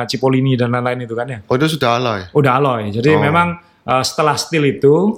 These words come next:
Speaker 1: sepeda alloy sempat, eh,
Speaker 2: Bumi-,
Speaker 1: booming.
Speaker 2: anu,
Speaker 1: Sempat
Speaker 2: booming.
Speaker 1: dijadikan ini the next, eh,
Speaker 2: Masa
Speaker 1: bahan,
Speaker 2: depannya lah.
Speaker 1: masa depannya
Speaker 2: Ah.
Speaker 1: kayak gitu.
Speaker 2: Ya.
Speaker 1: Eh, dan memang cost-nya memang lebih rendah, eh,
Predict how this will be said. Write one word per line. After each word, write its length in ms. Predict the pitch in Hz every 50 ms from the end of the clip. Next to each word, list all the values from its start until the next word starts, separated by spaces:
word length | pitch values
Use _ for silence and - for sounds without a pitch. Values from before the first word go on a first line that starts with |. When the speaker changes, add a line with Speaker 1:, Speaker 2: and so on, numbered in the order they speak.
| - -
Speaker 1:
sepeda 680 | - - - - - 143 135 107 131 127 123 120 113
alloy 360 | - 131 135 147 160 175 180 175
sempat, 480 | - 156 131 117 151 147 147 - - -
eh, 480 | 120 117 113 110 110 107 104 101 101 98 98 - _ _
Speaker 2:
Bumi-, 280 | - 120 113 117 117 -
Speaker 1:
booming. 400 | - 104 135 139 143 139 123 117
Speaker 2:
anu, 80 | 113
Speaker 1:
Sempat 240 | - - 135 143 135
Speaker 2:
booming. 220 | 104 110 117 110 101 95
Speaker 1:
dijadikan 500 | - 131 - 135 131 139 156 151 139 131
ini 360 | 135 147 165 175 165 151 151 - - _ _ _ _ _ _
the 120 | - 135
next, 360 | 123 135 147 147 - - - -
eh, 60 | 123 120 113 110 107 107 104 107 104 - - - -
Speaker 2:
Masa 180 | 113 113 - 135
Speaker 1:
bahan, 100 | 131 131
Speaker 2:
depannya 300 | 120 123 127 127 127 127 123
lah. 120 | 113 113 107
Speaker 1:
masa 140 | 131 - 147
depannya 360 | 143 104 143 139 147 147 135
Speaker 2:
Ah. 80 | 120 104
Speaker 1:
kayak 160 | 110 110 107 107
gitu. 140 | 104 110 104
Speaker 2:
Ya. 180 | 113 113 104 95 - - - _ _
Speaker 1:
Eh, 220 | - 110 104 104 104
dan 180 | - - 123 117
memang 500 | 123 123 131 156 160 165 160 156 147 - - _ _ _ _ _ _ _ _ _ _
cost-nya 460 | - 151 139 - - - 156 156 151 147 139 135 123 117 113 - - -
memang 320 | 143 139 139 139 135 135
lebih 200 | 135 123 104 135 123
rendah, 340 | 120 117 117 127 139 160 190 220 220 - - -
eh, 340 | - 107 107 104 101 98